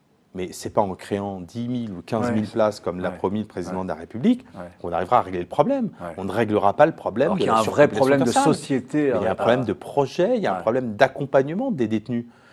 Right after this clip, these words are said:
Speaker 1: Et, et aujourd'hui, si on voudrait revenir à un taux flat, c'est-à-dire à un taux de cent pour cent de taux d'occupation, il faudrait que demain, on ait entre les dix et les quinze mille places de prison, c'est-à-dire demain,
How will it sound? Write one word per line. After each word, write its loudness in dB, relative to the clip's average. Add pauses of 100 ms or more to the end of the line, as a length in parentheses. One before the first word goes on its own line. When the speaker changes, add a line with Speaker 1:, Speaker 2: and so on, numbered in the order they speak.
(220)
Speaker 1:
Et, -2
et 2
aujourd'hui, 0 (200)
si -4
on 0
voudrait 4
revenir 2
à 2
un 0
taux 4
flat, 2
c'est-à-dire -4
à 2
un -4
taux -6
de -14
cent -4
pour -16
cent -4
de -12
taux -8
d'occupation, -6 (320)
il -8
faudrait 4
que -2
demain, 2
on -4
ait -2
entre -4
les -2
dix -8
et -4
les -8
quinze -4
mille -4
places -2
de -8
prison, -10
c'est-à-dire -6
demain, 0